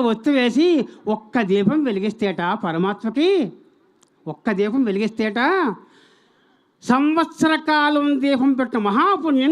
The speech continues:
కలుగుతుందండి. సంవత్సర కాలం రోజు ప్రతి ఒక్కరూ ఇంట్లో దీపారాధన చెయ్యాలి. ఒకవేళ చేసినా చేయలేకపోయినా కార్తీక మాసంలో కార్తీక క్షీరాబ్ద ద్వాస నాడైనా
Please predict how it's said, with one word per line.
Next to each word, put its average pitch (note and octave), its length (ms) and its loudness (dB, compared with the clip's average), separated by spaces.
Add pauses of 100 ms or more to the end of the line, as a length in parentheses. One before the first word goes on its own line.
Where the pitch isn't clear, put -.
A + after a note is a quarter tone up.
కలుగుతుందండి. A3+ 580 0
సంవత్సర G3+ 360 -2 (120)
కాలం C4 280 0 (800)
రోజు C4+ 420 2 (120)
ప్రతి B3+ 180 -2 (100)
ఒక్కరూ D#4 280 -2 (100)
ఇంట్లో C#4+ 200 0 (100)
దీపారాధన C#4 600 0
చెయ్యాలి. A3+ 340 0 (520)
ఒకవేళ A3+ 320 2 (100)
చేసినా C#4+ 360 2 (180)
చేయలేకపోయినా C4 720 0 (920)
కార్తీక D4+ 480 0 (100)
మాసంలో C#4+ 460 2 (560)
కార్తీక B3 420 -2
క్షీరాబ్ద D4+ 460 0 (100)
ద్వాస D#4 240 -2 (100)
నాడైనా C#4 300 0